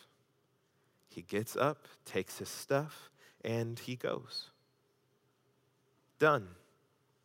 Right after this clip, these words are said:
Not only does Jesus have the power to heal by doing that, he is showing, "Look, I have the power to forgive sins."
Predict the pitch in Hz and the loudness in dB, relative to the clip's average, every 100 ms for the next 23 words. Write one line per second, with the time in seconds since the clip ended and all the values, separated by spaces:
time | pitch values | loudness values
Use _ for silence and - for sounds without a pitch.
0 | _ _ _ _ _ _ _ - - 135 | _ _ _ _ _ _ _ -20 10 12
1 | 160 160 165 151 135 127 151 147 147 123 | 12 12 8 6 4 4 2 4 4 4
2 | 127 143 139 139 120 - 151 190 190 185 | 8 12 12 12 8 4 12 12 12 12
3 | 170 185 185 185 190 - - 170 151 135 | 12 10 12 12 10 6 8 12 12 10
4 | - - 156 147 120 139 123 - - - | 2 8 12 12 10 8 8 6 0 4
5 | 127 113 107 - 95 95 - - 92 92 | 6 6 4 4 4 4 -4 -10 -4 -4
6 | - - 80 | -4 -6 -6